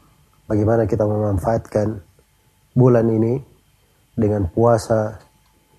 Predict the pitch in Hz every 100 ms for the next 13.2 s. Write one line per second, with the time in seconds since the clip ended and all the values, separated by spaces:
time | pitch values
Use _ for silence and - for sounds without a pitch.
0 | _ - 120 117 113 104 107 - - -
1 | _ _ - _ - - 131 113 123 123
2 | 117 - 110 107 110 120 113 107 120 _
3 | _ _ _ _ - - - _ - 95
4 | 87 - _ _ - _ - 117 117 110
5 | 98 - 139 123 135 117 110 101 - _
6 | - 104 101 101 110 107 120 107 - 120
7 | 120 117 110 95 - _ _ _ _ _
8 | _ _ - 123 120 120 107 101 98 _
9 | _ _ _ _ 123 123 120 - 104 110
10 | 107 107 117 127 117 110 104 101 - 98
11 | 98 117 113 110 107 113 113 - 117 120
12 | 113 110 104 98 95 - 104 113 113 110
13 | 98